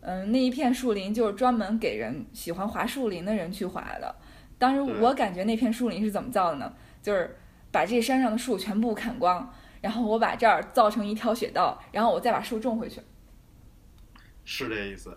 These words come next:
Speaker 1: 所有的树长得都一模一样，
Speaker 2: 是这意思。
Speaker 1: 大小一模一样，然后特别的规整，
Speaker 2: 对，对，对。
Speaker 1: 横平竖直。
Speaker 2: 对，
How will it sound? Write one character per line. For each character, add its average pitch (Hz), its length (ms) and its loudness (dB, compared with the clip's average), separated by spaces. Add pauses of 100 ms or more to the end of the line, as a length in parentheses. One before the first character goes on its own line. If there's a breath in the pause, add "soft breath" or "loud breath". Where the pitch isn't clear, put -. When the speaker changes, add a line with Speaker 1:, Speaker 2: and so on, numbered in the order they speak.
(160)
Speaker 1:
所 226 200 2
有 233 140 4
的 190 120 4
树 254 220 2
长 220 240 2
得 175 80 -6
都 214 140 0
一 247 160 2
模 196 180 -2
一 180 100 -8
样， 185 180 -2
Speaker 2:
是 190 60 -10
这 247 60 0
意 - 40 2
思。 - 20 2
Speaker 1:
大 - 60 2
小 - 180 -2
一 220 100 -2
模 180 180 -4
一 170 60 -10
样， 180 160 -2
然 185 80 -2
后 196 60 -4
特 - 180 -8
别 196 140 -4
的 202 100 -2
规 240 220 2
整， 208 100 2
Speaker 2:
对， 196 100 -8
对， - 100 -14
对。 202 60 -12
Speaker 1:
横 226 200 2
平 214 240 -4
竖 214 160 -6
直。 - 280 -8
Speaker 2:
对， 127 140 -2